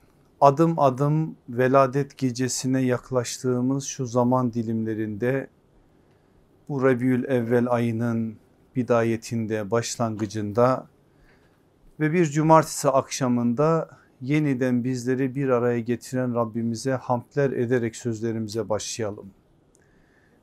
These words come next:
Binlerce kez, milyonlarca kez ona hamdolsun ki böyle hayır işinde ve hayır meclisinde bizi yeniden bir araya getirdiği için. Veladet günleri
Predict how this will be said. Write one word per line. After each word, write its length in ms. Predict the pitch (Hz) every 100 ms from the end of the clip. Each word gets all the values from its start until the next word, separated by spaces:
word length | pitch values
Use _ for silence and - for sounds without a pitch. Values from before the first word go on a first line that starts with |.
| _
Binlerce 600 | 135 135 147 147 120 123
kez, 680 | - 123 113 104 - - - _
milyonlarca 840 | 123 123 127 127 127 135 120 117 113
kez 280 | - 120 117
ona 340 | 120 123 104
hamdolsun 600 | 139 131 117 113 - 147
ki 360 | 139 127 120 131 _ _ _ _ _ _ _ _
böyle 260 | 151 143 127
hayır 600 | - - 131 147 131 127
işinde 840 | 123 - 120 113 110 143 156 156 131
ve 80 | 127
hayır 480 | - 127 123 139
meclisinde 1120 | 123 123 120 107 113 - 117 110 113 143 147 147 _
bizi 240 | 131 123 135
yeniden 640 | 123 135 120 110 135 135
bir 260 | 131 120 117
araya 200 | 117 127
getirdiği 680 | 120 113 - 107 98 113 104
için. 380 | - 117 104 - _ _ _ _ _ _ _ _ _ _ _ _ _ _ _ _ -
Veladet 540 | 147 160 180 180 202 -
günleri 600 | 170 151 139 120 113